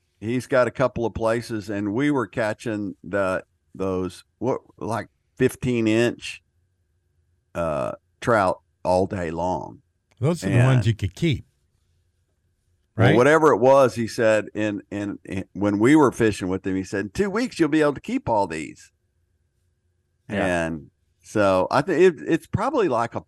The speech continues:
Speaker 1: like a bass pond. You know, you get a whole bunch of the wrong size fish in there, and you gotta get some of 'em out of there.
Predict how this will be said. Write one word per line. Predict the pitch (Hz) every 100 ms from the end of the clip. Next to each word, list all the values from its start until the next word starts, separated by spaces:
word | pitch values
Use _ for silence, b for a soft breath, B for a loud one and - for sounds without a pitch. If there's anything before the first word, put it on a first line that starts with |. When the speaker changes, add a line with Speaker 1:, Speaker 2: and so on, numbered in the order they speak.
| _ _ _ _
Speaker 1:
like | 95 95
a | 87
bass | 82 87 -
pond. | - 92 98 110 98
You | 101
know, | 101
you | 113
get | 98 95 _ -
a | 90
whole | 95
bunch | 92 95 95
of | 85
the | 78
wrong | - 85 87 92
size | - 85 85 85
fish | - 85 -
in | 85
there, | 80 85 92
and | 85 - -
you | 95
gotta | 117 127
get | 139 -
some | 151
of | 165
'em | 143
out | 160 240
of | 90
there. | 62 57